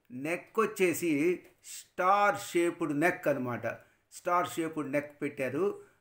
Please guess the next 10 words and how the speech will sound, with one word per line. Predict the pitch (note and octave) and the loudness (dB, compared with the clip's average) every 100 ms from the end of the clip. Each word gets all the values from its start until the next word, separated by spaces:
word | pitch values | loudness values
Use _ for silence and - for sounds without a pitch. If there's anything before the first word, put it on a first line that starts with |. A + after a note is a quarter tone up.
| _ | _
ఆ | C#3+ D#3 | -4 -2
తర్వాత | D#3 E3+ F3+ | 0 0 2
హ్యాండ్స్ | D#3+ - - D#3+ G3+ A#3 - | 0 -4 0 6 6 6 2
వచ్చేసి | F#3 - D3 B2 C3+ C#3+ E3 D#3+ - _ _ | -2 0 -2 -2 0 2 0 -2 -18 _ _
బుట్ట | A#2+ E3 F#3 G#3+ G#3 | -8 -8 -2 -2 2
చేతులు, | F#3 E3 D3+ E3+ C3+ | 0 0 0 0 0
ఫ్రిల్ | - D#3 F#3 A3 - D#3+ | -4 -4 -4 -4 -4 0
హ్యాండ్స్. | E3 D3+ G#2+ - A2+ - - _ _ _ _ _ _ | 2 2 0 -6 -12 -12 -18 _ _ _ _ _ _
ఆ | D#3 E3 | -2 -2
తర్వాత | E3 F#3 G#3+ G#3+ | 0 4 4 4